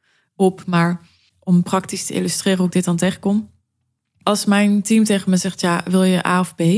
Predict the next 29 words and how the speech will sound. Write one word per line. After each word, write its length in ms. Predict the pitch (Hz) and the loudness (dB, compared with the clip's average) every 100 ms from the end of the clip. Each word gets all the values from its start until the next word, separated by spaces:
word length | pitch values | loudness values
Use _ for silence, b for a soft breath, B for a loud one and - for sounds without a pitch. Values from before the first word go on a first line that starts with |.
| 311 - _ _ | 0 -8 _ _
Hè, 160 | - - | -8 -6
of 160 | - - | -6 -2
iemand 420 | 175 170 170 - | -2 2 0 0
uit 200 | 165 165 | -6 -4
het 160 | 165 170 | -6 2
team, 420 | 175 175 185 202 | 4 4 2 -2
want 240 | - 120 | -6 -2
het 160 | 170 160 | 0 0
zijn 160 | 165 165 | 0 -6
natuurlijk 260 | 165 - | -6 -2
gewoon 100 | 156 | 2
individuen. 640 | 151 160 160 156 170 185 190 B B B B B B _ _ | 4 4 2 2 4 4 0 B B B B B B _ _
Dan 680 | - 120 165 208 214 214 - | -20 -20 -2 2 4 2 -2
ben 300 | 202 190 202 | -4 0 2
ik 120 | 220 | 0
het 240 | 208 208 - | -2 -6 -2
eerst 260 | 214 214 | -2 0
om 100 | 214 | 0
te 100 | 202 | 0
zeggen, 280 | 185 185 180 | 0 0 4
nou, 320 | 180 196 214 214 | 4 4 2 -2
ik 120 | 196 | -4
wil 120 | 202 | -4
graag 280 | - 202 - 165 | -2 -6 -4 2
B, 60 | 180 196 262 | 4 4 2
maar 180 | 214 196 | 2 2
dan 260 | 190 185 | 2 2
met 260 | 180 180 - | 4 2 2
een 480 | 180 175 175 175 | 2 2 2 0